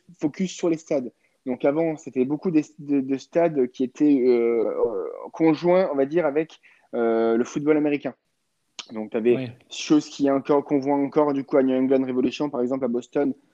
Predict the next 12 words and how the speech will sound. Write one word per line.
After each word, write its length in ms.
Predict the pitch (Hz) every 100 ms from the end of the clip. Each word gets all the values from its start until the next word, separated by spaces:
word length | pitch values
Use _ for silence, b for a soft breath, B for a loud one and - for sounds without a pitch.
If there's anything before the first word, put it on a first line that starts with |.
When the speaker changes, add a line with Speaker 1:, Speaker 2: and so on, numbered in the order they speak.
| b
Speaker 1:
ou 80 | 135
à 40 | 131
New 60 |
York 160 | 131 131
City 320 | - - 127
F 60 | -
C, 320 | - 143 135
euh, 160 | 113 - _ _ _ _ _ _ _ -
donc 160 | 151
à 40 | 127
New 100 | 135
York. 400 | 180 202 -